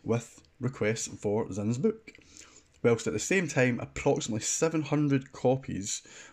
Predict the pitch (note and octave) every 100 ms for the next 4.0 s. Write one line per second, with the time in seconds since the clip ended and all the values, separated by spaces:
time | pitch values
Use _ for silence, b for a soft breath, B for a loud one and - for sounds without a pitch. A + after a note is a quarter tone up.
0 | - G#2 G2 A2+ A2+ - - B2 A2 A2+
1 | - G2 F#2+ - B B A2+ - E3+ E3
2 | - - - G2+ - G2+ - F#2+ - F#2+
3 | F2+ F2+ - F#2 F2+ F2+ - F#2+ -